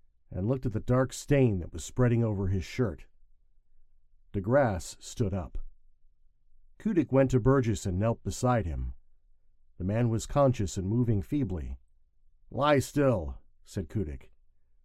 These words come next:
Someone pushed his shoulder roughly, and he looked up to see DeGrasse transferring the revolver from his left hand to his right.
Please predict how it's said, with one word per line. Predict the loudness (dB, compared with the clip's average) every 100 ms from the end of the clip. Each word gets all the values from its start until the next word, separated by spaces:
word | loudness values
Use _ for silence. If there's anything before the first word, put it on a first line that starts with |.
| _ _
Someone | -2 2 2
pushed | 4 4 6
his | 4
shoulder | 4 4 4
roughly, | 2 -2 -4 -2
and | 0 0
he |
looked | 0 0 2
up | 0
to | 0
see | -2 0
DeGrasse | 0 0 0 0 -2
transferring | 2 4 4 2 4 4
the | 4
revolver | 0 0 2 2 0 -4
from | -2 -2
his | -2
left | -4 -2
hand | 0 2 0
to | -4
his | -6
right. | -4 -4 -6 -10